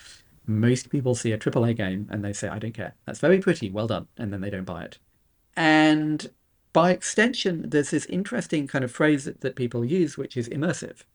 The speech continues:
And it, and it's a kind of a, kind of a, it's like a kind of teleological view that, um, computing moves towards more immersive,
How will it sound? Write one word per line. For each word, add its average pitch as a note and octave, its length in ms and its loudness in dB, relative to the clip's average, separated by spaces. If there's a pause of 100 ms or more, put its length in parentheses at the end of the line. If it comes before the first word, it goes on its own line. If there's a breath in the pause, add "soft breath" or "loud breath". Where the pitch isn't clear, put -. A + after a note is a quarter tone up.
(260)
And C#3 160 0
it, - 160 -2
and D#3 160 2
it's D#3+ 160 -6
a - 80 -2
kind F3 240 2
of D3+ 60 4
a, D3+ 60 0
kind - 200 -4
of B2 60 -2
a, C3 80 -4 (100)
it's C#3 180 -2
like C3+ 120 -2
a - 120 -20
kind C3 140 -2
of B2+ 100 -4
teleological D3 920 -2
view A#2 500 -4 (440 loud breath)
that, A#2+ 520 2 (160)
um, A2+ 540 0
computing A#2+ 540 -2
moves A2 220 -2
towards A2+ 380 -4
more A2 180 0
immersive, - 420 -8